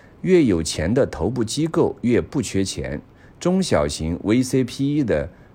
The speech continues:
募资规模与耗时都不理想，两极分化。据青科研究中心数据，二零二二年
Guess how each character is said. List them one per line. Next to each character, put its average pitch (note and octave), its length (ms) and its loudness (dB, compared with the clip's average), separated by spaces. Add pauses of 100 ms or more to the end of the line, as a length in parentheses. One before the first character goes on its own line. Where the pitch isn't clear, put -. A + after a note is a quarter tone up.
募 D3+ 280 2
资 A#2 180 -2
规 C#3+ 240 2
模 G#2 320 2
与 D#2 140 -2
耗 A2+ 320 0
时 D#2+ 380 -4
都 A2+ 160 2
不 A#2 160 -2
理 D2+ 200 -2
想， - 280 -6 (420)
两 D#2 320 0
极 E2 240 -4
分 A2 260 -2
化。 G#2 260 -2 (800)
据 C3+ 160 4
青 D3 300 2
科 C#3+ 320 4
研 F#2+ 220 2
究 A#2+ 160 2
中 A#2+ 200 0
心 A#2 220 0
数 A#2 180 0
据， E2+ 360 -2
二 A2+ 180 6
零 F#2 220 2
二 A2+ 120 0
二 G2+ 240 4
年 D#2 320 0